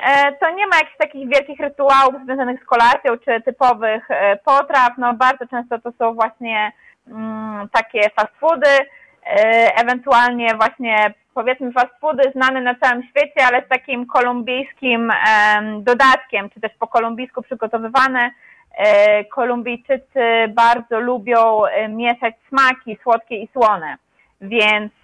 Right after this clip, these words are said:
e, na przykład hot dogi bardzo często je się tutaj z takim, em, sosem ananasowym, właściwie to jest taki dżem ananasowy. Także jak się gdzieś tam ktoś będzie zamawiał hot dogi i wybierał sosy, to żeby uważał, bo to żółte to niekoniecznie jest musztarda, więc można się zdziwić.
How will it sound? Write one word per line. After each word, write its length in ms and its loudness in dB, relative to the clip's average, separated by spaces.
e, 240 4
na 140 2
przykład 500 0
hot 220 -2
dogi 560 0
bardzo 300 0
często 360 -2
je 200 -2
się 80 -20
tutaj 300 -2
z 40 -10
takim, 440 -4
em, 540 0
sosem 280 0
ananasowym, 680 0
właściwie 340 -8
to 80 -6
jest 80 -12
taki 220 -8
dżem 240 0
ananasowy. 680 -4
Także 260 -2
jak 140 0
się 140 -8
gdzieś 200 -8
tam 360 -2
ktoś 140 -6
będzie 260 -2
zamawiał 320 2
hot 180 0
dogi 300 0
i 60 -4
wybierał 380 2
sosy, 280 0
to 100 -2
żeby 180 -4
uważał, 440 2
bo 100 0
to 140 -2
żółte 300 -2
to 80 -4
niekoniecznie 500 -6
jest 120 -4
musztarda, 560 0
więc 160 -2
można 240 0
się 260 -4
zdziwić. 380 -6